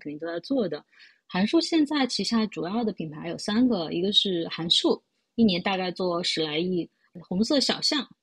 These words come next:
还有一叶子，可能每个都是做个五六亿这样吧。公司年的销售收入大概是二十五亿左右。我觉得韩束跟珀莱雅比起来有一个非常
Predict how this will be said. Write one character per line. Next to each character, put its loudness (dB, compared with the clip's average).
还 -6
有 0
一 -4
叶 4
子， -8
可 -6
能 -6
每 -4
个 -4
都 -4
是 -10
做 -4
个 0
五 -2
六 2
亿 6
这 -4
样 -4
吧。 -10
公 2
司 0
年 2
的 -2
销 -2
售 -2
收 -4
入 -6
大 -6
概 -4
是 -4
二 -4
十 -4
五 -2
亿 -14
左 -16
右。 -10
我 2
觉 6
得 6
韩 4
束 2
跟 2
珀 0
莱 0
雅 -2
比 -4
起 -6
来 -2
有 0
一 -4
个 2
非 0
常 2